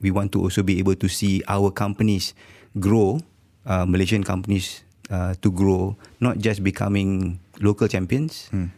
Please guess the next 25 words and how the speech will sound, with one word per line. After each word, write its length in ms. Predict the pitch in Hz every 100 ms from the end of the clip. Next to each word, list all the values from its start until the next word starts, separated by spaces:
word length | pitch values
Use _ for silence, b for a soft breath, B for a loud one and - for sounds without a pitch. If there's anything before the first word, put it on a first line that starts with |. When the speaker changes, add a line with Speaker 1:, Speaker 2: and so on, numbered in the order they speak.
| -
Speaker 1:
jago 240 | 95 95
kampung, 440 | 95 90 131 185 185 B B B B
but 80 | -
also, 440 | 104 147 156 139 98
you 100 | 101
know, 180 | 101 120 -
grow 260 | 107 127 -
out 220 | 135 -
of 180 | 107 104
our, 680 | 101 98 92 92 90 90 87
our 200 | 90 92
borders, 420 | 90 98 101 80
right? 200 | 95 - 101 -
Uh, 340 | 90 90 85 -
and 300 | 90 90 87
to 80 |
become 600 | 98 95 - 120 90 80 92
what 140 | 98
it 140 | 98
needs 180 | 98 101
to 100 | -
become, 320 | 90 - 90
right? 220 | 80 95 101
So 140 | 98
grow 520 | 87 95 123 160 202